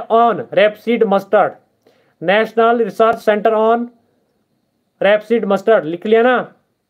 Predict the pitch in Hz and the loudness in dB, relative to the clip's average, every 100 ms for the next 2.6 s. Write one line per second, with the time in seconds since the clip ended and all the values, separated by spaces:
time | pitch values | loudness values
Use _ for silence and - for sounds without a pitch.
0 | _ _ 160 175 208 214 220 226 233 254 | _ _ -12 -6 0 0 2 2 2 0
1 | 247 _ _ _ _ _ _ _ _ - | -6 _ _ _ _ _ _ _ _ -4
2 | 185 214 214 226 240 | -2 -2 0 0 0